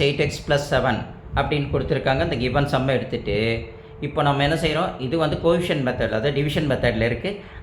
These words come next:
அதனால லிமிட்டை வந்து செப்பரேட் செப்பரேட்டா நம்ம இங்க எடுத்து எழுதிக்கிறோம்.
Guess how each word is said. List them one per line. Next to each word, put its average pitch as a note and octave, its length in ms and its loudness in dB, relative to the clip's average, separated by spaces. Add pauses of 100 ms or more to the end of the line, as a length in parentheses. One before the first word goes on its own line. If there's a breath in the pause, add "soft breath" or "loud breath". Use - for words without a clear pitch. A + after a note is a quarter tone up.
(100)
அதனால C3+ 520 2
லிமிட்டை E3 380 0
வந்து C3+ 200 0 (120)
செப்பரேட் E3 400 0
செப்பரேட்டா B2+ 440 2 (240)
நம்ம C3 220 4
இங்க A#2+ 160 2
எடுத்து A#2 240 0
எழுதிக்கிறோம். A2 400 -2